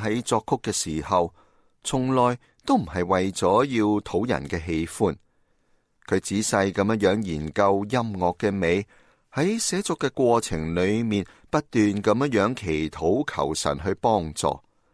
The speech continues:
寫完咗之後，就將嗰首曲獻畀神，歸榮耀畀神。神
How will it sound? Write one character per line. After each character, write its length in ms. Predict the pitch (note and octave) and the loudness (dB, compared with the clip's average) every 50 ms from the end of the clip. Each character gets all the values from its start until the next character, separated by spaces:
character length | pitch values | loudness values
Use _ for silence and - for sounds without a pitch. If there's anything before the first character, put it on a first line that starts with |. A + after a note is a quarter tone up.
| _ _ _ _ _ _ | _ _ _ _ _ _
寫 200 | - - - C3 | -8 -4 -2 -2
完 260 | D#3 G3 E3+ A2 D#2 | 0 0 -2 -4 -2
咗 100 | C#2+ E2 | -2 -4
之 200 | - - - B2+ A2+ | -4 -2 -4 -4 -2
後， 260 | - F2 D#2 D2 _ _ _ _ _ _ _ _ | 0 -2 -2 -2 _ _ _ _ _ _ _ _
就 180 | - - A2+ A#2+ | -4 -2 -2 -2
將 400 | B2 - E3+ D#3+ D3+ D3+ D3 C#3+ | -2 -2 0 0 0 0 -2 -4
嗰 140 | - A#2 A#2+ | -4 -4 -2
首 280 | - - F2+ F#2 G2 - - | 0 0 0 0 0 -2 -2
曲 560 | - C3 - _ - _ _ - - - C3 | -2 -2 -2 _ -10 _ _ -14 -8 -4 -4
獻 160 | A#2 A#2 G#2+ | -2 -2 -2
畀 280 | - F2+ D#2+ E2+ G#2 B2+ | -2 -2 -2 -2 -2 -2
神， 200 | - - - D#2+ - - _ - _ _ _ - | -2 -2 -2 -4 -6 -8 _ -20 _ _ _ 0
歸 240 | G#3+ G3 F3+ C#3 | 0 0 0 0
榮 340 | G2+ E2+ D2 C2+ C2+ C#2 C#2+ | -2 -4 -6 -6 -6 -6 -2
耀 120 | E2 D#2 D2+ | -2 -2 0
畀 260 | - E2 D#2 F2+ G2+ | 0 0 0 0 0
神。 260 | - - - D#2+ C#2 - _ _ _ _ _ _ _ _ _ _ _ _ | -2 -2 -2 -2 -4 -4 _ _ _ _ _ _ _ _ _ _ _ _
神 380 | - - - B2 A2 A2 A#2 | -8 -2 0 0 0 0 -2